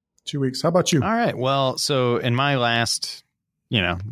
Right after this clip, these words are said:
Speaker 2: since, since we've last released something, uh, you know, I have been working on a bunch of things that are not Chronic related and really kinda aren't, like, side, side work sort of things. But,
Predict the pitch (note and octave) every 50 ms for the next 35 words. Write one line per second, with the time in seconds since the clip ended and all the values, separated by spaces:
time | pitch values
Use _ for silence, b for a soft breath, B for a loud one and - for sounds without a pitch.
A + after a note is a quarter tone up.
0 | - _ - - - B2 A2 - - - - - - A#2+ A2 - A#2+ A2 F#2+ G2+
1 | G2+ G2+ G2+ G2+ - - - G#2 G2+ G2 G2 G2 F#2 - - A2+ G2 F2 - A2
2 | G2 F#2 F#2 G2 F#2 - - A#2+ A#2 A2+ A2 A2 G#2+ G#2+ G#2 F#2 - - - -
3 | - B2 G#2+ F2 E2+ G2 F#2+ F#2+ F#2+ - - G#2 G2+ - _ _ _ _ _ _
4 | _ _ _ _ _ _ - A#2+ G#2+ F2+ A2 G#2 G2+ A2 A#2 G#2+ - B2 A#2+ G#2+
5 | G#2 G#2 G#2 A#2 G#2+ - - - C#3 C3+ B2+ A#2 - A#2+ B2 C3+ C3+ A#2 G2 F#2
6 | G#2 B2 B2 - - A2+ G2+ F#2+ F2+ F2+ F#2 - - A2 G2 F#2+ F#2+ F#2 F2+ G2
7 | G#2+ G2+ A2 G#2 G2 G2+ G2+ G2+ G2 F#2+ - A2 G#2 G2+ - G2+ G2+ G2+ - G2+
8 | F#2 F#2 F2+ - - A2 G2 F#2 F#2 F2+ F#2+ F#2+ - G#2 - - - G#2+ F#2+ F#2+
9 | F#2+ G2 - - - G#2+ G2 F#2+ F2+ - F2+ F#2 F#2+ F#2+ - - - A#2+ G#2 F#2+
10 | E2